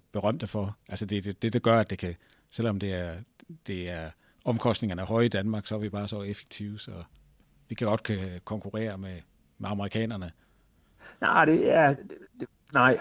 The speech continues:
Speaker 2: det kan vi egentlig ikke, fordi hvis man kigger på de her Interpic-tal, så ligger omkostningen ved at producere en gris i U S A,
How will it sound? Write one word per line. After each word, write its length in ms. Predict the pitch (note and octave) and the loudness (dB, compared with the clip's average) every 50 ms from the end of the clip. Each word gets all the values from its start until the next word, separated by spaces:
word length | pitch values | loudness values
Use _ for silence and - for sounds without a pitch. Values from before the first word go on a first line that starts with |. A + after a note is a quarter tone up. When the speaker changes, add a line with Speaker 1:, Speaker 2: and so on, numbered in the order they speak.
| - - - | 0 -2 0
Speaker 2:
det 80 | D3+ B2+ | 4 8
kan 160 | C#3+ C#3+ C3+ | 8 8 10
vi 60 | A#2+ | 10
egentlig 200 | A2+ A#2+ A2+ G#2+ | 8 8 8 8
ikke, 100 | A2 G#2+ | 6 6
fordi 140 | - B2 A2 | 4 4 4
hvis 100 | A2 - | 4 4
man 100 | B2+ A#2+ | 4 4
kigger 200 | - D3+ D3+ C3+ | 6 8 8 8
på 100 | A#2 A#2 | 6 6
de 80 | A2 A2 | 4 6
her 360 | A#2+ A#2+ A2 G2 F#2+ F#2 G#2 - - | 8 8 8 8 6 4 2 -2 -2
Interpic-tal, 680 | - B2+ A#2+ B2 G#2 - - F#2+ - - - G2 G2 G2 | 0 2 4 4 2 2 0 -6 -4 0 2 4 4 4
så 160 | - - B2 A2+ | 6 6 8 10
ligger 260 | A2 A#2 A#2 B2 A#2 G2+ G2 F#2+ | 10 10 10 10 10 10 8 8
omkostningen 600 | - - A2+ A#2 A#2 - G#2+ G2 - - A2+ G#2 | 8 6 6 6 4 2 0 -2 -2 -4 -4 2
ved 80 | G#2 G#2 | 4 4
at 80 | G2+ - - | 4 4 0
producere 340 | - - - - - A2+ G2+ | -12 -8 -2 4 4 6 6
en 100 | G2+ G2 | 6 4
gris 300 | - G#2 G#2 F#2+ - - | 4 4 4 2 0 -2
i 20 | |
U 160 | G#2+ G#2 G2+ | 0 -2 -2
S 100 | - - | -2 0
A, 140 | G#2 G#2 | 0 0